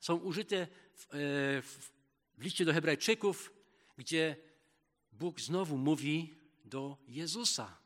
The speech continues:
bo to, bo tutaj jest ktoś większy niż Salomon, właśnie Jezus. O nim jest to powiedziane: „Ja będę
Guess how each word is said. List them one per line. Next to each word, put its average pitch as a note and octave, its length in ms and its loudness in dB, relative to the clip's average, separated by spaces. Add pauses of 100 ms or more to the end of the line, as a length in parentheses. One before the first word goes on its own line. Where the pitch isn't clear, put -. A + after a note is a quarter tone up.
(220)
bo D3+ 80 -8
to, F#3 260 -8 (800)
bo - 80 -20
tutaj - 240 -10
jest D3+ 140 -6
ktoś F#3 240 -4
większy A3 320 2
niż F#3+ 160 4
Salomon, D3+ 480 4
właśnie D#3 360 -4
Jezus. G#3 520 6 (760)
O B3+ 140 4
nim C4 120 6
jest A#3+ 140 6
to G#3 60 0
powiedziane: E3+ 540 4 (260)
„Ja G3 280 6
będę G3+ 520 2